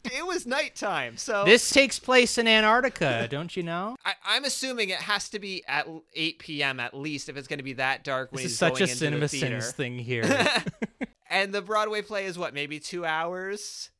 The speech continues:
Speaker 1: So then they spend how long making out in the web?
Speaker 2: I
Speaker 1: And
Speaker 2: think it
Speaker 1: then
Speaker 2: was the next day.
Speaker 1: It's
Speaker 2: I
Speaker 1: gotta
Speaker 2: think
Speaker 1: be
Speaker 2: it, I
Speaker 1: two
Speaker 2: think
Speaker 1: in
Speaker 2: he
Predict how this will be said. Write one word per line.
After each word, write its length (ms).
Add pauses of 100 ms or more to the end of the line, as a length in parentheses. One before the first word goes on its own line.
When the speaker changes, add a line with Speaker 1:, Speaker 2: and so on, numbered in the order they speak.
Speaker 1:
So 240
then 200
they 200
spend 340
how 200
long 520
making 360
out 160
in 80
the 60
web? 360
Speaker 2:
I 80
Speaker 1:
And 80
Speaker 2:
think 180
it 40
Speaker 1:
then 180
Speaker 2:
was 240
the 100
next 400
day. 240
Speaker 1:
It's 140
Speaker 2:
I 40
Speaker 1:
gotta 200
Speaker 2:
think 160
Speaker 1:
be 80
Speaker 2:
it, 120
I 60
Speaker 1:
two 80
Speaker 2:
think 160
Speaker 1:
in 40
Speaker 2:
he 180